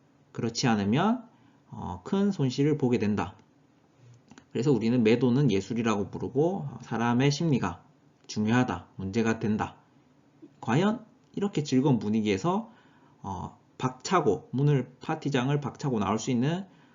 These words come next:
어, 사람은 몇 명일까요? 사람의 심리가 그것을 하기 힘들게 만드는 겁니다. 그래서 우리는 이 사람의 심리의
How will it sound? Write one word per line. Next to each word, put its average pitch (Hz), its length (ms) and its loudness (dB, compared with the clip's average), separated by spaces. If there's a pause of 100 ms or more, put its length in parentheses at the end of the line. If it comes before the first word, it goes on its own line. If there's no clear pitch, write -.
(120)
어, 95 120 -6
사람은 135 500 -2
몇 101 120 -2
명일까요? 110 540 0 (1400)
사람의 147 360 0
심리가 147 640 -2 (1000)
그것을 131 600 -2 (840)
하기 170 340 -4
힘들게 185 420 -2
만드는 95 380 -6
겁니다. - 380 -12 (280)
그래서 123 260 -6
우리는 110 260 0
이 123 140 0
사람의 131 380 2
심리의 123 520 2